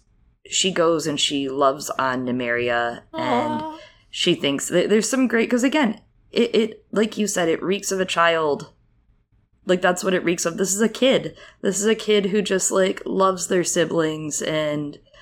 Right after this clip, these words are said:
Speaker 1: I remember just being annoying. I'm still really annoying, but I remember being really annoying and doing stuff for no reason, and doing stuff for some reasons, and being emotional.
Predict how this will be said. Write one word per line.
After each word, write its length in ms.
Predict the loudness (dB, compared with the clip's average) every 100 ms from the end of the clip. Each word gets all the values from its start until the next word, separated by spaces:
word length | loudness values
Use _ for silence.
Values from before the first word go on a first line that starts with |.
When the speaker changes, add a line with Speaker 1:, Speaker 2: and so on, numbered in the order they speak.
| -20 _ _ _ _ 0
Speaker 1:
I 80 | 2
remember 360 | 4 2 2
just 200 | 0 -2
being 240 | -2 -2 -2
annoying. 520 | -2 -2 -2 -4 0
I'm 140 | 0 0
still 420 | -2 -2 -2 -2
really 300 | -2 0 0
annoying, 440 | 0 -2 -2 -4 -4
but 140 | -4
I 100 | -2
remember 320 | 0 -2 -2
being 380 | -2 -2 -2 -4
really 600 | 0 2 2 2 2 0
annoying 460 | 0 -2 -2 -4 -4
and 100 | -6
doing 280 | -2 -2 -2
stuff 320 | -4 -6 -8
for 120 | -14
no 280 | -6 -4 -2
reason, 560 | -4 -4 -4 -4 -6 -10 _ -16 0
and 220 | 2 4
doing 240 | 2 0
stuff 280 | -2 -2 -2 0
for 80 |
some 320 | 2 4 4 4
reasons, 480 | 2 2 -2 -2
and 200 | 0 0
being 280 | 2 0 0 0
emotional. 1080 | 0 2 0 0 -2 -2 -2 -2 -6 -8